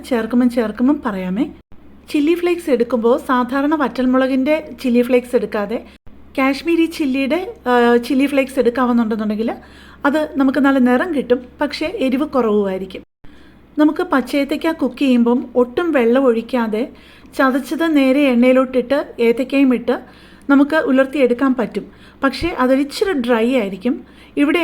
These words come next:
അങ്ങനെ തീരെ അങ്ങ് ഭയങ്കര ഡ്രൈ ആയിട്ടിരിക്കുന്നത് ഇഷ്ടമല്ല, അത് ഇച്ചിരി ഒന്ന്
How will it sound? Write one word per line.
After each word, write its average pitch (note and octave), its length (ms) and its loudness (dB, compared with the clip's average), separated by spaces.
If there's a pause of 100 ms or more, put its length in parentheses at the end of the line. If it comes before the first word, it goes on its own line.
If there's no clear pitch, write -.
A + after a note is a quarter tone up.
അങ്ങനെ C4+ 240 4 (220)
തീരെ D#4 320 0
അങ്ങ് C4+ 180 2
ഭയങ്കര C#4 300 0 (100)
ഡ്രൈ B3 160 2 (100)
ആയിട്ടിരിക്കുന്നത് A#3+ 500 0
ഇഷ്ടമല്ല, G#3 380 -4 (220)
അത് C4+ 100 0 (120)
ഇച്ചിരി F#4 360 -2
ഒന്ന് C4 100 4